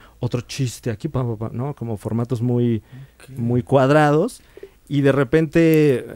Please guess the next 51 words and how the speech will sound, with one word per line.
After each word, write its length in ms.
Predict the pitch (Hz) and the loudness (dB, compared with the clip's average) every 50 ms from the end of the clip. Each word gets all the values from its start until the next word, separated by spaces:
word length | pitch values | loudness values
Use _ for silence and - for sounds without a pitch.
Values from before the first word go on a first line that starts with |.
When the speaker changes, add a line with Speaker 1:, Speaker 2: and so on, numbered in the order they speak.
| - - | -14 -8
Speaker 1:
Eh, 480 | - 113 113 113 113 113 113 110 107 92 - _ _ _ _ _ - 117 | -4 -2 0 0 0 0 0 -2 -2 -6 -10 _ _ _ _ _ -16 -8
pues 140 | - 131 120 | -6 -4 -2
me 100 | 127 135 | -2 -2
enteré 320 | 135 123 - 139 143 160 170 | -2 0 0 2 2 4 2
de 100 | 156 - | 2 0
que 380 | - 117 110 104 101 98 - - | -2 -2 -2 -2 -2 -4 -6 -8
había 320 | 92 95 104 107 123 123 117 | -8 -6 -2 0 2 2 2
stand-up 380 | 107 - - 117 113 113 113 104 - | 0 -2 -6 -6 -6 -6 -6 -6 -8
en 100 | 98 101 | -6 -6
México, 460 | 104 104 - - 113 - 117 117 113 107 | -6 -6 -6 -8 -10 -8 -6 -6 -6 -8
que 140 | - 101 | -10 -12
también, 340 | - - 92 92 95 98 101 98 | -10 -10 -10 -8 -8 -8 -8 -10
este, 500 | 92 - - _ - - - - - - | -12 -14 -16 _ -16 -16 -14 -16 -16 -18
pues 120 | - - - | -16 -10 -8
era 120 | 101 107 | -6 -6
otro 180 | 110 - 117 113 | -6 -6 -8 -8
México 520 | 107 113 110 - - 120 - 127 131 135 | -6 -8 -8 -8 -10 -10 -8 -6 -6 -4
hace 200 | 127 110 - 117 | -6 -6 -6 -6
no 120 | 110 107 107 | -6 -6 -4
mucho. 360 | 113 117 113 - - 160 180 - - - - - - - - _ - | -4 -6 -6 -6 -8 -10 -10 -12 -16 -20 -20 -20 -20 -20 -20 _ -6
Eh, 460 | - 120 120 120 120 120 123 120 123 | -2 0 0 2 2 2 2 2 2
Speaker 2:
En 60 | 123 127 | 2 0
dos 120 | 123 107 | 0 0
mil 200 | 117 143 156 143 | -2 -2 -2 -2
trece, 400 | - 160 156 170 151 - 107 95 | 0 2 2 2 2 0 -6 -8
que 80 | 87 98 | -8 -8
fue 180 | 87 - 117 123 | -8 -6 -4 -2
Vallarta 380 | 135 127 127 131 127 - 143 117 | 0 0 0 0 0 -2 -2 -4
también 220 | 120 113 120 120 | -4 -4 -4 -4
de 60 | 127 | -4
los 100 | 120 110 | -4 -4
primeros, 460 | - - 107 107 120 135 135 127 123 113 | -4 -6 -6 -6 -4 -4 -4 -4 -2 -2
yo 60 | 123 | 0
Speaker 1:
Ujú. 80 | 123 147 | 0 2
Speaker 2:
creo, 180 | 190 214 226 | 2 2 0
con 160 | 208 113 110 | 0 -4 -6
Gon 280 | 113 123 143 139 135 131 | -4 -4 -4 -4 -4 -8
también. 400 | - - 104 120 139 143 139 135 135 | -10 -10 -8 -8 -6 -8 -8 -10 -6
Speaker 1:
Sí, 140 | - - 160 | -4 -4 -2
sí. 240 | - 185 190 208 214 - _ _ _ - - | 2 2 2 0 0 -6 _ _ _ -8 -2
Y, 200 | - 135 147 147 156 | 0 2 2 2 2
y 120 | 156 151 147 | 2 2 2
para 220 | - 151 143 147 | 2 2 2 2
ese 160 | 165 - - | 2 2 0
año, 160 | 196 202 214 202 | -2 -2 -2 -2
pues 100 | 156 131 | -2 0
ya 80 | 139 | 0
había 180 | 139 147 151 143 | 0 0 0 0
varios 360 | 135 135 131 135 135 123 - | 0 -2 0 -2 -2 -4 -6
haciendo 480 | 104 - 120 117 123 123 120 113 110 104 | -8 -8 -6 -6 -4 -2 -2 -2 -4 -6
stand-up. 440 | - - 160 165 170 170 175 170 | -4 -2 0 0 2 2 0 -2